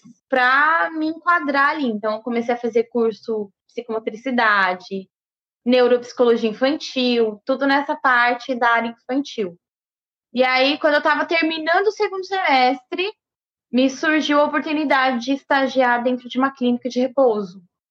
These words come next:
Estou lá até hoje. Executo um trabalho agora de, de terapia ocupacional com idosos. E aí eu lembrei, né, daquele gosto, daquele desejo que eu tinha na infância de ser geriatra.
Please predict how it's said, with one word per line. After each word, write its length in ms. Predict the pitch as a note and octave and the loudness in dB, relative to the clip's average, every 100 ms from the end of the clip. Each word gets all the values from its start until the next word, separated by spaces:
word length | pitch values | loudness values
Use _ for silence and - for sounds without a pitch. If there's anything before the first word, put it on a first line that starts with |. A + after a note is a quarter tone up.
| _ - | _ -6
Estou 420 | G4+ - C#4+ C4 | -6 -4 0 2
lá 200 | B3+ A#3 | 4 2
até 220 | A3+ B3+ | 0 0
hoje. 520 | B3 F3+ F#3+ G#3 A#3+ B3 _ _ _ - | 0 0 -6 -6 -8 -8 _ _ _ 0
Executo 560 | A#3+ C4 C4+ C#4+ C#4+ | 2 2 0 -4 -2
um 60 | D4+ | -2
trabalho 500 | C#4+ C4+ A#3+ B3 B3 | 0 0 2 2 2
agora 420 | A3+ A#3 A3+ A3+ | 2 2 2 0
de, 640 | G#3+ G#3 A#3 A3+ A3 G3+ G3 _ _ _ _ - | -4 -4 -2 0 -2 -4 -8 _ _ _ _ -12
de 180 | G3+ A3 | -10 -2
terapia 300 | B3 A#3+ B3 | -2 0 -2
ocupacional 500 | - A#3 A#3+ A3 G#3 | -2 -4 0 0 0
com 240 | C#4 D4 | -2 -2
idosos. 800 | C#4 G#3+ G3+ G#3 A#3+ E4+ - _ _ _ _ _ - | 0 2 4 2 0 -8 -12 _ _ _ _ _ -2
E 100 | A3+ | 0
aí 200 | A3+ A#3+ | 2 2
eu 80 | B3+ | 4
lembrei, 640 | C4+ E4+ C#4 C4 B3 C#4+ | 2 2 2 4 2 0
né, 240 | D#4 B3 B3+ | 0 0 0
daquele 320 | A#3 A#3+ A3 | -2 -2 -4
gosto, 720 | G3 G#3+ A3+ B3+ C4+ - A#3 | 0 2 4 2 -2 -4 -4
daquele 320 | A3+ A#3 A3 | -2 -2 0
desejo 440 | A3 A3+ A3 A3 - | 2 2 2 0 -6
que 60 | |
eu 60 | G#3+ | -8
tinha 300 | - A3 A3+ | -6 -4 -2
na 120 | A3 | -2
infância 680 | G#3+ - - A3 A#3+ B3 B3 | -6 -10 -4 -2 0 0 -2
de 60 | - | 0
ser 180 | C4+ | 0
geriatra. 680 | C4 C4+ F#4 C4 A#3+ C#4+ E4 | 2 2 2 2 0 -2 -8